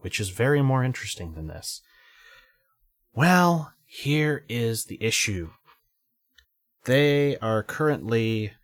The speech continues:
indisposed with some things that involve the fact that a certain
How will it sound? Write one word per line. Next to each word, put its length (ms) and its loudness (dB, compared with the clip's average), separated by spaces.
indisposed 920 -4
with 180 -6
some 220 -8
things 520 -8
that 180 -8
involve 840 -10
the 60 -12
fact 400 -4
that 160 0
a 220 -4
certain 760 4